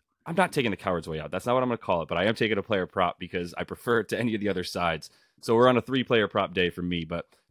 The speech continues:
Tatum, over thirteen and a half rebounds and assists. We were looking for how to attack this game, and Joel didn't pra-, pl-, uh, practice at shoot-around today. Doesn't necessarily mean that he's not playing, obviously.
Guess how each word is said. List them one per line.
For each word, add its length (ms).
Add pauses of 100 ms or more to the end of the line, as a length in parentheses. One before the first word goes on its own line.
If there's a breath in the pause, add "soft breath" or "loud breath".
Tatum, 520
over 280
thirteen 340
and 100
a 40
half 200
rebounds 360
and 80
assists. 560 (200)
We 320
were 180
looking 220
for 160
how 120
to 80
attack 280
this 160
game, 300
and 160 (240)
Joel 600 (180)
didn't 260 (320)
pra-, 240
pl-, 240
uh, 240
practice 300
at 100
shoot-around 380
today. 400
Doesn't 200
necessarily 480
mean 220
that 80
he's 240
not 220
playing, 360
obviously. 600